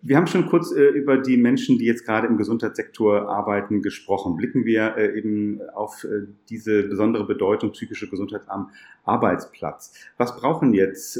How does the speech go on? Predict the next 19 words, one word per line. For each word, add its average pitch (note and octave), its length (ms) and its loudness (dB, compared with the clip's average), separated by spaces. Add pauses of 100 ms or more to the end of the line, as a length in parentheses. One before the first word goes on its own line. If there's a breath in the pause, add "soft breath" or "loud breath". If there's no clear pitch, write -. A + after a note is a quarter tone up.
ähm, G2 400 -2
die G#2 80 -4
besonders G2+ 400 -2
betroffenen - 400 -4
Arbeitnehmerinnen G2+ 720 -2
und G2 120 -6
Arbeitnehmer F#2+ 640 -6
aus - 160 -12
psychologischer F2+ 640 -6
Sicht? E2+ 180 -8
Vielleicht G2 160 -4
erstmal G2+ 280 -4
im G#2 120 0
Gesundheitssektor, F#2+ 800 -8
den E2 180 -12
Sie E2 120 -14
gerade E2+ 220 -10
angesprochen E2 520 -14
hatten. F2 200 -20